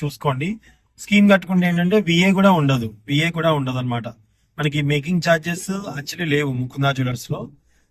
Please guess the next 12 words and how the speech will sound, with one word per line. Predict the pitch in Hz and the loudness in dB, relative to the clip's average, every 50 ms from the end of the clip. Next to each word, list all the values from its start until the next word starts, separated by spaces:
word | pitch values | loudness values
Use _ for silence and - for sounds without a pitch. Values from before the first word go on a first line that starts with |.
| _ - | _ -6
ఆ, | 156 151 147 151 151 156 | -4 -2 0 0 0 0
ఈ | 160 156 160 160 160 160 160 156 151 143 | 0 -2 -2 0 0 0 0 -2 -4 -6
స్కీమ్ | 139 - - 185 190 196 | -8 -4 -2 0 2 2
కట్టుకుంటే | 190 175 - - 185 180 180 214 208 | 0 0 -2 -6 -10 -6 -2 -2 -2
విఏ | 170 151 160 170 175 175 | -2 -2 -2 -2 -2 -2
కూడా | 170 180 170 180 175 | -4 -2 0 2 2
ఉండదు | 156 143 135 127 117 | 2 0 -4 -6 -6
అనమాట. | 120 117 113 113 110 107 - - _ _ _ _ _ _ _ _ _ - | -6 -8 -8 -12 -12 -12 -14 -20 _ _ _ _ _ _ _ _ _ -6
విఏ | 143 147 160 180 | -2 0 0 0
ఉండదు, | 180 175 170 165 175 196 208 | 0 0 0 -2 0 0 2
మేకింగ్ | 196 156 151 151 139 151 147 139 | 2 4 2 2 0 -2 -4 -2
ఉండదు. | 135 131 127 117 113 107 | -2 -2 -2 -2 -4 -8